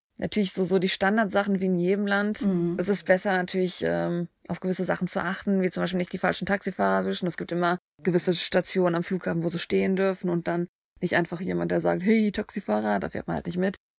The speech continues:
Speaker 1: Und dann gibt's natürlich auch bei Instagram so Tipps, wie man sicher im Hotel bleiben kann, sowas.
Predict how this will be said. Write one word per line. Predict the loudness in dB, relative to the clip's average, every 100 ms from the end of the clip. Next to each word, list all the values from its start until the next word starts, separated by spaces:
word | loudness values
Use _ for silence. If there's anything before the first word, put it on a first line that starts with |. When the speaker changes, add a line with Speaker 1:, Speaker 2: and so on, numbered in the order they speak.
| 0
Speaker 1:
Und |
dann | 2
gibt's | 2 2
natürlich | 2 2
auch | 2 0
bei | 0
Instagram | 0 0 0
so | -2
Tipps, | 0 0 0 -2
wie |
man | 0 0
sicher | 0 0
im | 0
Hotel | -2 0 0
bleiben | 2 0 0 -2
kann, | -2 -2
sowas. | -2 -2 -2 -2